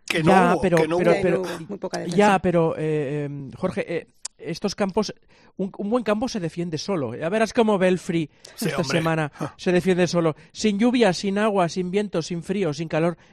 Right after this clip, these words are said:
Speaker 2: me da igual, ¿no?
Speaker 1: Sí, sí, sí, es verdad. Tienes to-, tienes toda la razón. Lo que pasa que también yo me imagino que, que como todo influye cuando uno está en estado de gracia y este chico pues, eh, pues lleva un mes y medio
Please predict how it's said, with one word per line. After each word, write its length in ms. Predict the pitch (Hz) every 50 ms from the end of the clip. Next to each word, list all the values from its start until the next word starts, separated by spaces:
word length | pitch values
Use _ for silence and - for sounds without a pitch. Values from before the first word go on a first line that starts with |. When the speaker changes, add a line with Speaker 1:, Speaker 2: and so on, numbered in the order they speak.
| _ -
Speaker 2:
me 100 | 156 147
da 80 | 147
igual, 380 | 151 139 131 127 120 110 104 - _ -
¿no? 100 | 139 180
Speaker 1:
Sí, 180 | 156 147 120 -
sí, 220 | - - 151 143
sí, 140 | - - 127
es 140 | 127 135 143
verdad. 320 | 151 143 135 131 127 135 -
Tienes 280 | - 175 170 175 160
to-, 260 | - 190 175 175 175 151
tienes 280 | - 175 175 180 160
toda 140 | - 190 175
la 100 | 165 156
razón. 300 | 151 151 - - 170 165
Lo 80 | 160 143
que 100 | 160 143
pasa 320 | 139 175 - - 208 185 - - - - - - - - - _ - - _ _ -
que 120 | - 160
también 680 | 139 185 170 170 175 185 196 208 214 214 214 220 214 185
yo 160 | 190 196 202
me 220 | 202 202 202 202
imagino 480 | 202 196 190 - - 202 202 220 220 196
que, 440 | 196 196 185 180 175 175 165 160 151 -
que 100 | 170 147
como 260 | - 160 151 151 147
todo 240 | - 196 208 208 185
influye 460 | 170 165 147 - 185 185 196 202 196
cuando 280 | - 208 196 190 196 196
uno 100 | 202 202
está 520 | 185 - - 202 190 190 196 190 190 185
en 80 | 180 180
estado 360 | 170 - - 190 190 190 190
de 120 | 190 185
gracia 360 | 180 196 202 - - 208 214 202
y 100 | 180 185
este 180 | 175 - 226 180
chico 300 | - 180 160 - 202 202
pues, 400 | - 185 156 139 - - - - -
eh, 200 | 123 131 131 131 -
pues 220 | - 131 123 120
lleva 560 | 131 135 139 147 151 151 151 151 151 151 156 151
un 200 | 156 151 156 160
mes 240 | 165 165 - - -
y 40 | 160
medio 400 | 175 185 185 190 190 202 233